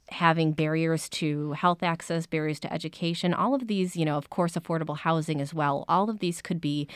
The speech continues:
you know, interconnected. Um, so you, you may not be experiencing food insecurity in a vacuum, but again, there, there is no one face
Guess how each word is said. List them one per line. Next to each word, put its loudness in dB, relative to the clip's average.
you 2
know, 2
interconnected. 0
Um, 4
so -4
you, 2
you -2
may 4
not 2
be -2
experiencing -2
food 0
insecurity -2
in -4
a -2
vacuum, 0
but 2
again, 2
there, -2
there -2
is -2
no 4
one -2
face -6